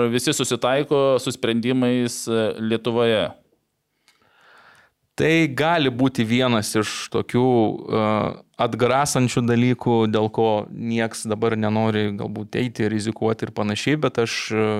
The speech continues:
Speaker 2: jokiu būdu nedrįsčiau teigti, kad jeigu,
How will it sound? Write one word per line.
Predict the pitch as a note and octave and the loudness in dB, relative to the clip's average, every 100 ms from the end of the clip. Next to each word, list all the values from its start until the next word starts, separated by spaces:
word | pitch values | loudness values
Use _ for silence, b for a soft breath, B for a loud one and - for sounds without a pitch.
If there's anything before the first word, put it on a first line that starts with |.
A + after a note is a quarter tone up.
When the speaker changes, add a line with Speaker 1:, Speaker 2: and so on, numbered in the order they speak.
| - A2+ | -6 -4
Speaker 2:
jokiu | A2+ A#2 - C#3+ | 0 0 0 -2
būdu | B2 B2+ A#2+ A#2 | 0 -2 -2 -2
nedrįsčiau | G#2+ G#2+ G#2+ G#2+ C3 C3+ - G#2 | -2 -2 -2 0 0 0 -2 -4
teigti, | - B2+ B2+ A#2+ G#2 | -2 -4 -2 -6 -2
kad | G#2+ G#2 _ - | -4 -4 _ -10
jeigu, | A2 G#2+ A2 A#2 A2+ G#2+ G#2 G#2+ | -8 -4 -2 -2 -2 -2 -2 -4